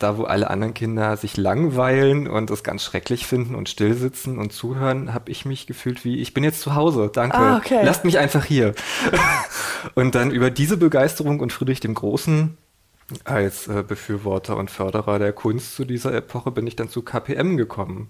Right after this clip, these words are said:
Speaker 1: und hab angefangen.
Speaker 2: K P M?
Speaker 1: Königliche Porzellanmanufaktur Berlin, hier
Speaker 2: Okay.
Speaker 1: in der Wegeleystraße. Im Tiergarten sitzt die immer noch seit siebzehnhundertdreiundsechzig.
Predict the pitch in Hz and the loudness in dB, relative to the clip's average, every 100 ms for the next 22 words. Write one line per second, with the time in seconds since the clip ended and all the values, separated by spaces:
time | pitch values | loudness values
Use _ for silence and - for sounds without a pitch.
0 | _ _ - 107 - 104 _ - - - | _ _ -12 -12 -8 -10 _ -20 -20 -20
1 | _ - 135 123 107 - 104 104 131 _ | _ -8 -6 -4 -6 -4 -6 -6 -12 _
2 | _ - - - _ - - _ _ _ | _ -20 -20 -20 _ -20 -20 _ _ _
3 | _ _ _ - 240 233 196 180 165 - | _ _ _ -2 -2 2 0 0 -2 -12
4 | _ - - - - 170 170 160 160 131 | _ -18 -18 -6 4 4 6 2 2 -2
5 | 123 123 113 113 107 104 104 - 104 104 | -4 0 0 0 -2 -4 -8 -6 -4 -4
6 | 98 101 98 101 104 _ _ _ - 110 | -2 -2 -2 -4 -8 _ _ _ -2 2
7 | 110 101 107 101 101 101 107 101 98 - | 2 4 4 2 0 0 0 0 -2 -6
8 | - 98 98 107 101 104 - 113 113 110 | -6 -4 -4 -2 -2 -2 0 2 2 2
9 | 120 110 110 - - 117 113 127 - - | 0 -4 -6 -6 -2 0 2 0 -2 -12
10 | - _ - 110 110 - 117 - 110 107 | -16 _ 0 0 0 -6 -8 -6 -6 -2
11 | 107 - 104 101 104 104 - - 165 196 | -2 0 -2 0 -2 -4 -4 -4 -2 -2
12 | - | -10